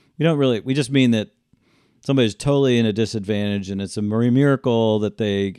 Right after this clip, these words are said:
actually, actually come out ahead, and it's a s-, complete surprise, which, you know, and again, we're talking about what's the reality, what's the perception. And the perception was it was a complete surprise. The reality was,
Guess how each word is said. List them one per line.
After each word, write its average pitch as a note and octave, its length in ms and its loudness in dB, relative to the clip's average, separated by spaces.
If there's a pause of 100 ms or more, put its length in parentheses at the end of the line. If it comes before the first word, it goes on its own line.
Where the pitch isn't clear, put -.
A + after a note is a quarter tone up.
actually, G#2 560 -4 (640)
actually G#2 400 -4
come A2+ 180 0
out G#2+ 200 0
ahead, G2+ 560 0
and F#2+ 500 -8
it's - 300 -14
a A2 60 -10
s-, - 220 -16 (100)
complete D3 380 -2
surprise, G#2 880 -2 (420)
which, C3 200 -4 (420)
you D3+ 80 -2
know, D3+ 120 4
and C3 80 6
again, D3 240 6
we're B2+ 80 4
talking B2+ 140 2
about A2+ 280 0
what's B2 240 -2
the B2 80 -4
reality, A2 380 0
what's G#2 160 -4
the - 80 -20
perception. F#2 720 -10 (480)
And F#2+ 240 -6
the F2+ 40 -16
perception A2+ 540 -4
was G#2 220 -4
it A#2 80 -4
was F#3 180 -4
a A3 60 -8
complete G2 360 -6
surprise. G2 500 -8
The G2 100 -10
reality A#2+ 400 -2
was, G2 540 -6